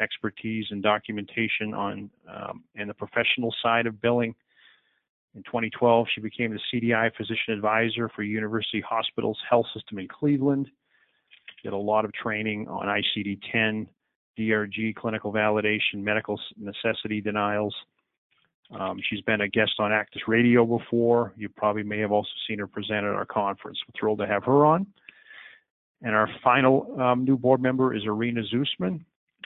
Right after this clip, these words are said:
Uh, Irina is, is director of H I M coding and C D I initiatives for N Y U Langone Health in New York. Irina is an R H I A, C C S,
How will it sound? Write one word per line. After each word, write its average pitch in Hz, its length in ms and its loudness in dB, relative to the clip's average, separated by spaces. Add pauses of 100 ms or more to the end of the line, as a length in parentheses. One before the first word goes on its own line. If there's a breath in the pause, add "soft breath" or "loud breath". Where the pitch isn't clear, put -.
Uh, 101 120 0
Irina 110 360 0
is, 107 180 -4 (200)
is 101 280 -6
director 107 520 2
of 98 80 -6 (100)
H 123 240 0
I 117 160 6
M 120 140 4
coding 120 440 4
and 101 120 -4 (100)
C 123 100 0
D 117 140 4
I 110 120 4
initiatives 117 760 0
for - 160 -8
N 117 160 0
Y 113 160 4
U 110 200 2
Langone 110 540 0
Health 107 300 -2 (400)
in 98 140 -10
New 101 120 -6
York. 107 380 2 (720 soft breath)
Irina 104 300 -4
is 101 100 -6
an 101 160 -10
R 107 180 0
H 117 220 0 (140)
I 101 160 0
A, 110 440 0 (600)
C 117 100 -6 (100)
C 113 180 2
S, 110 140 2